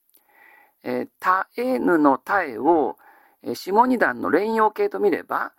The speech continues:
えー、ぬは完了ぬの終止ということになります。えー、つまり、えー、「何々何々絶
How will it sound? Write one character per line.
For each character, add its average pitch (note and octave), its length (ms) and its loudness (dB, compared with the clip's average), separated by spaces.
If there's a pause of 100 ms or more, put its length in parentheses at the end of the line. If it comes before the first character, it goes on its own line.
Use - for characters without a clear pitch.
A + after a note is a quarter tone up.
(440)
え A#2 220 -6
ー、 A2+ 40 -4
ぬ D3+ 180 4
は A#2+ 260 -2 (180)
完 C#3 280 0
了 C#3 220 2
ぬ F3+ 120 -4
の D3 220 0
終 - 200 -4
止 - 280 -6 (120)
と - 80 -6
い G#2 60 0
う - 40 -6
こ G#4+ 100 2
と G#3+ 120 -2
に C#3+ 80 0
な F#2+ 100 -4
り F2+ 80 -14
ま F2 160 -16
す。 - 100 -20 (3000)
え - 80 -8
ー、 - 20 -6
つ - 100 -8
ま A3 140 2
り、 D3 200 0 (360)
え C3 400 -2
ー、 - 60 -18
「何 E3+ 260 0
々 F#3+ 240 0
何 F#3+ 260 0
々 F#3 220 0
絶 F#3+ 120 -6